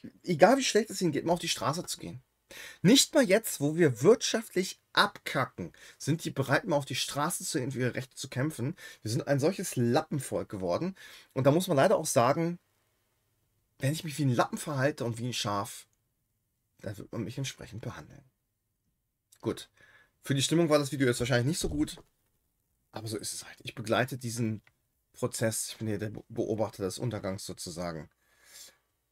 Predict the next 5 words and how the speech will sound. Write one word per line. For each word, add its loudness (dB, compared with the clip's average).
Weil 6
ich's 0
kann. -4
Und, -6
ähm, -8